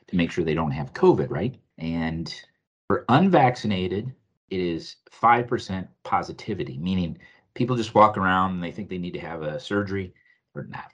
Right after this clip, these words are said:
that they need to have a surgery. It's not they think they need to have a surgery. And it turns out that they, five percent of them have,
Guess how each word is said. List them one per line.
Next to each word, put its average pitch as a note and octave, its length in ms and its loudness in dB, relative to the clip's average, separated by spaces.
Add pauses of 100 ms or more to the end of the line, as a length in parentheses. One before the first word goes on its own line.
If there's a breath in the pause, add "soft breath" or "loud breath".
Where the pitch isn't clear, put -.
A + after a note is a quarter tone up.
that D2 220 -12
they D#2+ 100 -8
need G2+ 240 2
to - 100 0
have E2 140 -6
a C#2+ 60 -6
surgery. D2 320 -6
It's - 100 -16
not C2+ 160 -4
they C2+ 120 -8
think B2+ 280 0
they C3+ 120 -8
need B2 160 -12
to - 40 -18
have - 120 -20
a - 40 -20
surgery. - 380 -12 (480)
And A#2 340 6 (400)
it G#2+ 120 0
turns G#2 220 0
out F2 180 2
that D#2+ 120 -8
they, E2+ 340 -4
five F#2 220 -2
percent G2 260 -4
of E2 60 -2
them D#2 160 -6
have, D#2 520 -10